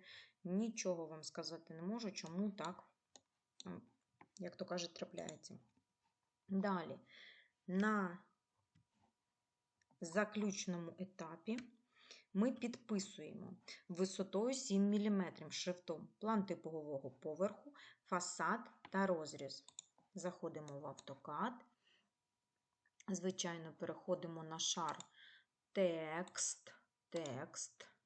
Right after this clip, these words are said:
і підписуємо план типового поверху. Одразу можна поставити ось тут сім міліметрів. План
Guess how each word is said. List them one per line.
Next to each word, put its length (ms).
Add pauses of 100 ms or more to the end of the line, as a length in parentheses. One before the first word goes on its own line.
(300)
і 300 (440)
підписуємо 720
план 300
типового 640
поверху. 760 (480)
Одразу 520
можна 340
поставити 640
ось 140
тут 300 (140)
сім 380
міліметрів. 720 (2500)
План 420